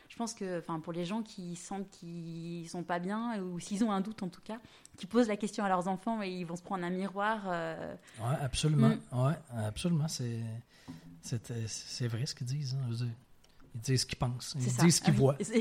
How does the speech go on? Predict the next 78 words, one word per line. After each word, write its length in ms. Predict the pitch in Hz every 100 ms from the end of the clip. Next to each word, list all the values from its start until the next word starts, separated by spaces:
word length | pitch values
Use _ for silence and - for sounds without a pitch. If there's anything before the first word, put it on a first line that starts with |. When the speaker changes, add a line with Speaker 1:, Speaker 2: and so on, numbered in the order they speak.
| 233
Speaker 1:
puis, 0 |
Speaker 2:
Ils 20 | 131
Speaker 1:
il 60 |
y 40 | 220
a 40 |
Speaker 2:
disent 80 | 175
Speaker 1:
pas, 60 |
Speaker 2:
ce 140 | 170 226
Speaker 1:
et 40 |
puis, 0 |
il 20 | 233
Speaker 2:
qu'ils 120 | 160
Speaker 1:
y 40 | 233
a 40 |
pas 60 | 139
Speaker 2:
voient. 100 | 254
Speaker 1:
de 40 |
filtre. 380 | - 190 - - 170 -
Speaker 2:
Ouais. 140 | 139 214
Speaker 1:
<laughs> 140 | - 190
C'est 560 | - 190 180 165 165
Speaker 2:
Ouais, 140 | 156 151
c'est... 120 | -
fou, 240 | - 202 190
hein, 80 |
mais 120 | 175 135
Speaker 1:
Ouais. 60 |
Speaker 2:
c'est, 260 | 123 151 -
c'est 180 | - 131
tout 160 | - 113
ce 60 |
qu'on 100 | - 143
peut 120 | 139
voir. 320 | 123 127 110 _ -
Speaker 1:
Ouais. 180 | 185 185 - - _ -
Speaker 2:
On 80 |
ne 100 | 120
peut 140 | 120 139
pas 140 | 202
sentir 400 | - 151 131 151
ce 60 | 143
que 80 | 131
l'autre 200 | 123 -
sent, 160 | 190
mais 100 | 190
on 60 | 123
peut 120 | -
voir 380 | 127 151 170 170
dans 200 | 123 147
les 100 | 147 127 117
yeux 160 | 139 160
de 140 | 127
l'étincelle, 760 | 123 127 135 120 - 127 127 123
de 60 |
la 100 | 117
joie, 140 | 110 123
de 40 |
l'enthousiasme, 540 | 123 - 113 131 - - 127
Speaker 1:
C'est 60 | 170
ça. 40 | -
Speaker 2:
quelqu'un 280 | - 117 117
qui 260 | - 104 101
s'éteint, 340 | - 95 95 - - - -
qui 120 | -
chiale, 420 | - - 107 104 104
qui 60 | 104
Speaker 1:
Ouais. 40 |
Speaker 2:
râle, 360 | 98 101 104 107
qui 100 | 107
Speaker 1:
Ouais. 60 | -
Speaker 2:
pleurniche, 600 | 113 104 110 107 - 220
Speaker 1:
Mm. 60 |
Speaker 2:
qui, 140 | 233 101
qui 100 | -
est 40 |
stressé, 600 | - - - - 98 98 104
qui 120 |
Speaker 1:
Ouais. 80 | 95